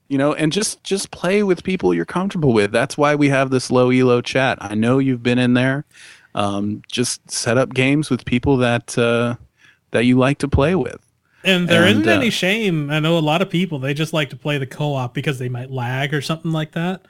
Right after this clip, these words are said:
Speaker 2: There ain't any shame in that either.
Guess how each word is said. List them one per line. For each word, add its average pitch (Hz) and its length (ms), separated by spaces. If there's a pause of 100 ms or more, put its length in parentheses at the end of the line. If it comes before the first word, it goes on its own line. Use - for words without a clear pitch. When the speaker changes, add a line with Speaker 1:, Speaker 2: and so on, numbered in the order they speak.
(640)
Speaker 2:
There 196 180
ain't 381 180
any 277 180
shame 262 320
in 226 100
that 226 240
either. 208 380